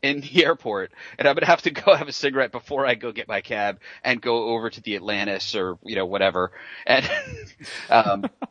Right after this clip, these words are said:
<laughs> so, but you know what I'm saying? So it's always the people who are headed home, and that's when the dream has already been completely dashed.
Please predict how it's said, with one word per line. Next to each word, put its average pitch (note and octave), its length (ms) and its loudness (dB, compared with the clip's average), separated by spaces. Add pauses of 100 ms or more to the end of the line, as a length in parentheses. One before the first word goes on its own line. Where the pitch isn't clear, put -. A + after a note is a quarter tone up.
(180)
<laughs> - 440 -20
so, - 260 0
but D#3+ 180 -2
you F3 80 0
know F#3 80 6
what G#3 100 10
I'm F#3+ 100 6
saying? F3+ 420 6 (140)
So F#3+ 160 6
it's E3 80 2
always A#3 280 6
the A3 80 -8
people F#3+ 300 0
who E3+ 80 2
are D3+ 100 8
headed C#3 280 4
home, A#2 300 -4
and C3 120 0
that's G#3 180 4
when A#3 100 -2
the E3+ 80 -2
dream D3+ 400 -4
has D3 180 0
already B2 280 6
been A#2+ 220 -4
completely C#3+ 600 0
dashed. F2+ 580 2